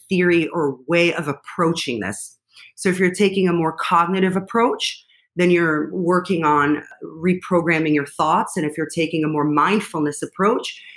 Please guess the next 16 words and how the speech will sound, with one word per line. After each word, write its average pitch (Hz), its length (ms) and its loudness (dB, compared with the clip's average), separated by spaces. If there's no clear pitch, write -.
you're 170 140 2
working 180 340 0
on 160 180 0
changing 202 460 2
your 170 140 2
relationship 156 800 0
to 160 160 -4
those 131 240 -4
thoughts. - 560 -4
But 175 180 -4
the, 180 120 -2
the 196 100 -2
idea 175 480 2
is 160 360 0
when 165 180 0
you're 160 440 0